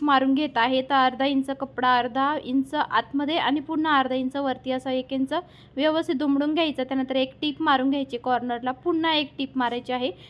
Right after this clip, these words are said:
डबल टिप इथे मारून घेतली. ठीक आहे, तर आता बघा इथे पॅन्टचा पहिलं, एक पॅन्ट कोणतीही तुम्ही घ्यायची आहे.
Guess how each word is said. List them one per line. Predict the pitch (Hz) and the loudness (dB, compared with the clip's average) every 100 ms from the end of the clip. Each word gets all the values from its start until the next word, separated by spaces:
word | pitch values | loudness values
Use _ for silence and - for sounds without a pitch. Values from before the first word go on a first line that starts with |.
| - | -10
डबल | 233 302 285 | -2 0 0
टिप | 277 277 | -2 -2
इथे | 269 285 | -2 -2
मारून | 392 349 240 240 | 0 2 2 0
घेतली. | 240 269 226 240 | -2 -4 -4 -8
ठीक | 320 330 | -6 -4
आहे, | 349 349 - - - | -4 -4 -14 -16 -4
तर | 311 | -2
आता | 294 330 | 0 0
बघा | 311 311 | 0 0
इथे | 339 320 | 0 -2
पॅन्टचा | 311 320 285 277 269 320 | -2 4 4 4 0 -2
पहिलं, | 320 330 285 285 277 - | 0 -2 0 -2 -2 0
एक | 320 - - | 0 0 0
पॅन्ट | 311 311 - | 0 0 -4
कोणतीही | 349 302 269 285 302 | -2 -2 0 -2 -2
तुम्ही | 277 269 | 0 0
घ्यायची | 302 277 247 302 | 0 -2 -4 -2
आहे. | 269 247 240 | 0 0 -2